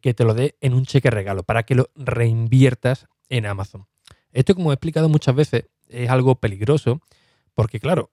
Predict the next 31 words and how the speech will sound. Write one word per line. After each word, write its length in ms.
el, 680
un 160
usuario 380
puede 240
decir, 380
"Oye, 220
¿y 100
este 160
tío 160
por 180
qué 100
recomienda 380
este 160
producto? 340
¿Porque 300
realmente 480
lo 80
está 400
utilizando? 800
¿Porque 260
realmente 420
es 60
bueno? 360
¿O 140
porque 720
se 160
lleva 180
una 300
buena 360
comisión 460
de, 300